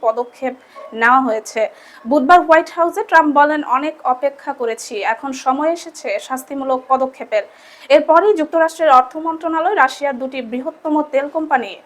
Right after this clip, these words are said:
রোসনেফট ও লুকাইলের উপর কঠোর নিষেধাজ্ঞা ঘোষণা করে। মার্কিন অর্থমন্ত্রী স্কট বেসেন্ট বলেন, রাশিয়ার তেল বিক্রির অর্থ ইউক্রেন যুদ্ধ চালিয়ে যেতে ব্যবহার করছে, তাই এই নিষেধাজ্ঞা অপরিহার্য ছিল। আজকের পদক্ষেপ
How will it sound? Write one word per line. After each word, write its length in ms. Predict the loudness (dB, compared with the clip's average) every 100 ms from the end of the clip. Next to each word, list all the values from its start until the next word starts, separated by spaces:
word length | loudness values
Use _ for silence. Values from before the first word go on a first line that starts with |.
| _
রোসনেফট 540 | -8 -8 -6 -8 -2
ও 120 | -2 0
লুকাইলের 560 | 0 0 0 0 0
উপর 300 | -2 -2 -4 -2
কঠোর 360 | -4 -4 -4 -6
নিষেধাজ্ঞা 720 | -4 -6 -8 -8 -4 -2 -2 -4
ঘোষণা 280 | -10 -10 -10
করে। 260 | -6 -6 -8 _ -20 -20 _ _
মার্কিন 420 | 2 4 4 4 2
অর্থমন্ত্রী 580 | 0 -2 -4 -4 -6
স্কট 380 | -6 -4 0 2 2
বেসেন্ট 420 | 2 2 0 -4
বলেন, 360 | 4 4 4 -4
রাশিয়ার 480 | -6 -6 -4 0 0 0 -4
তেল 240 | -2 -2
বিক্রির 480 | -2 -6 -6 -6 -6 -12 _ _
অর্থ 360 | 0 0 -2 -2 0
ইউক্রেন 440 | 2 0 0 0 0
যুদ্ধ 320 | -4 -6 -6
চালিয়ে 440 | -2 0 0 -2 -6
যেতে 240 | -8 -8 -6
ব্যবহার 360 | -8 -8 -10 -10
করছে, 460 | -14 -14 -10 -10 -10 _ 2
তাই 160 | 2
এই 120 | 4 2
নিষেধাজ্ঞা 640 | 0 -2 -2 -2 2 4
অপরিহার্য 640 | 4 0 -2 0 -2 -2 -12
ছিল। 260 | -12 -10 -10 -12 _ 0
আজকের 260 | 0 2 -2
পদক্ষেপ 520 | 2 0 0 -4 -6